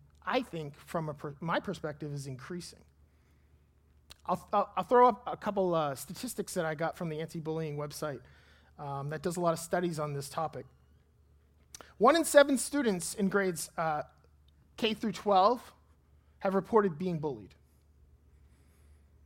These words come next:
or have been a victim of bullying. Six out of ten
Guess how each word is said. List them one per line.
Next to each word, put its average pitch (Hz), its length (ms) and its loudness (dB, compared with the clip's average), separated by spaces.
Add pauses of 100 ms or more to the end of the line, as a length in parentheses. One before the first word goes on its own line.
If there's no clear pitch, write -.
(960)
or 233 160 8
have 208 200 4
been 202 140 4
a 185 40 0
victim 180 300 -2
of 147 80 -4
bullying. 120 340 -10 (1200)
Six - 380 2
out 269 200 10
of 240 100 4
ten 269 400 4